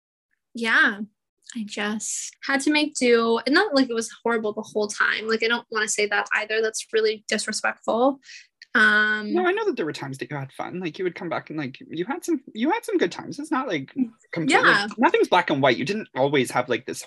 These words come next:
Speaker 2: whole entire, like,
Speaker 1: No,
Speaker 2: horrible
Speaker 1: but
Speaker 2: time.
Speaker 1: No, but it, like, it definitely was, like, a complicated time of year for sure. And, like, as I got more comfortable, I felt okay to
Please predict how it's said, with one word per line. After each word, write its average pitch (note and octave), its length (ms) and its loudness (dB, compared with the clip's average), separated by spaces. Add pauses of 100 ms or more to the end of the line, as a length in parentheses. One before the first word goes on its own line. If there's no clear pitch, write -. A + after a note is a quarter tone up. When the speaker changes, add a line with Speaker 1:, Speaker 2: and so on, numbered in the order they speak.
Speaker 2:
whole B2 220 2
entire, - 360 0
like, - 80 0
Speaker 1:
No, A3+ 120 -4
Speaker 2:
horrible A#2+ 360 0
Speaker 1:
but - 60 -4
Speaker 2:
time. - 400 -6 (360)
Speaker 1:
No, B3+ 400 -2
but B3+ 120 0
it, B3 260 2 (160)
like, A#3 260 0
it B3+ 140 2
definitely A3+ 400 -2
was, A3 140 -4
like, G#3 140 -4
a - 60 -6
complicated G#3 680 -2
time G#3 240 -2
of G3 100 -4
year - 220 -2
for - 180 -4
sure. - 500 -4
And, A3 380 4
like, G3+ 320 0 (480)
as A3+ 160 2
I A3 80 2
got A3 300 0
more A3+ 160 -2
comfortable, B3 480 0
I A#3+ 180 2
felt G#3+ 400 -6
okay A#3 320 -2
to B3 140 -2